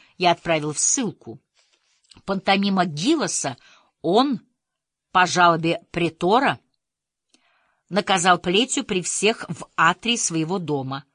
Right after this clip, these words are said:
а Пилада выслал из Рима и Италии за то, что он со сцены оскорбительно показал пальцем на зрителя, который его освистал.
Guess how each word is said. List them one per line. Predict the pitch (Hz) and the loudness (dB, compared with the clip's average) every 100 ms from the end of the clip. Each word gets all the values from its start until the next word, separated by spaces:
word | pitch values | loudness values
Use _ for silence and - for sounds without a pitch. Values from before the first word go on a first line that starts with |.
| _ | _
а | 175 175 | -2 0
Пилада | - 170 180 262 269 190 | -2 0 2 2 0 0
выслал | 170 - 160 - | -2 -4 -6 -6
из | 165 160 139 | -6 -6 -4
Рима | 175 277 226 | -4 -2 -4
и | - 175 175 | -4 -6 -6
Италии | 175 160 131 131 127 - - - | -4 -4 -4 -8 -12 -18 -20 -8
за | 156 196 | -2 0
то, | 196 | 0
что | 175 185 | -2 -2
он | 175 | -2
со | 175 | 0
сцены | 160 - 165 151 | 0 -2 -2 -2
оскорбительно | - 147 143 143 262 285 254 247 - - | -4 -4 -6 -4 -4 -2 -2 -2 -6 -10
показал | - 202 202 196 190 | -6 -2 0 2 2
пальцем | 185 _ 196 190 - 185 175 | 0 _ 0 2 0 -2 0
на | 175 | 0
зрителя, | 156 175 226 - 196 | 0 -4 -4 -6 -6
который | - 151 147 147 | -6 -6 -6 -6
его | 143 143 139 - _ _ _ - | -6 -6 -6 -8 _ _ _ -4
освистал. | 170 175 170 - - 131 113 | -4 -2 -4 -6 -6 -8 -10